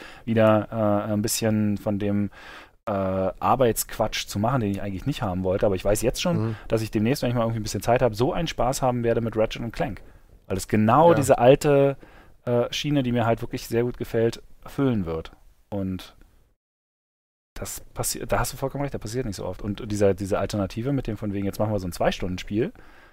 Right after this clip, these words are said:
Speaker 1: wo ja auch immer wieder interessante, teilweise auch sehr artsy Titel rauskommen, wie jetzt Virginia oder sowas, ähm, die sind, wie ich finde, also so, so cool, wie die manchmal erzählen und was da so alles passiert,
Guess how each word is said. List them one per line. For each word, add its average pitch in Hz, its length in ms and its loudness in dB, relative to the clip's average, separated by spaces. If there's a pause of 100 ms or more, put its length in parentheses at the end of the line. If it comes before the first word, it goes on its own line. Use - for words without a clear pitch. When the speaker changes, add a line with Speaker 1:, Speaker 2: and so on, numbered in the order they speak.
(420)
Speaker 1:
wo 120 180 6
ja 120 140 8
auch 147 180 4
immer 117 220 2
wieder 107 140 4
interessante, 131 680 2
teilweise 107 320 2
auch 95 80 -2
sehr 95 180 0
artsy 139 640 0
Titel 139 340 0
rauskommen, 120 680 0
wie 104 80 -2
jetzt 95 200 -4
Virginia 117 460 -2
oder 123 140 2
sowas, 123 320 0 (560)
ähm, 104 500 2 (280)
die 113 180 -4
sind, 131 460 0 (1200)
wie 113 100 -6
ich - 120 -10
finde, 139 500 0
also 113 260 -2
so, 110 100 -4 (140)
so 110 160 -2 (180)
cool, 202 220 2
wie 156 80 -4
die 143 120 -2
manchmal 139 500 0
erzählen 131 480 2
und 107 200 -2
was 110 140 -4
da 117 80 0
so 113 120 -2
alles 110 180 -2
passiert, - 320 -4